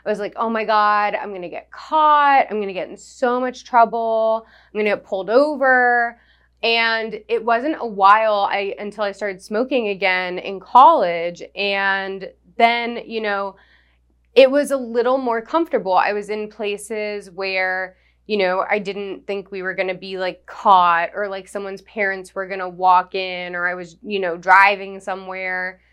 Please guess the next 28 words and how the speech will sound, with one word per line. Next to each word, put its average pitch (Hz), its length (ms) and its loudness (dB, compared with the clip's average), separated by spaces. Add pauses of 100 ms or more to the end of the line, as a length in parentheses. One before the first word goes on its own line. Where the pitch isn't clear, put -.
(140)
which, 190 400 -8
you 196 100 -6
know, 170 400 -4 (360)
don't 190 280 0
do 190 140 -12
that. 180 440 6
<laughs> - 40 0
And 240 160 2
so, 277 640 -2 (1500)
um, 214 460 4
I 233 140 0
definitely 254 540 0
think 226 260 -8
there's 214 260 -6
this 202 240 -12
level 185 800 0
of 170 420 -4 (400)
comfortability 262 1040 -2
and - 180 -4
the 240 60 -8
kind 196 320 -4
of 175 100 -10
environment 208 840 2
that 214 200 0
you're 214 160 -8
in. 208 640 -8 (420)
And 214 240 -2
so 208 760 4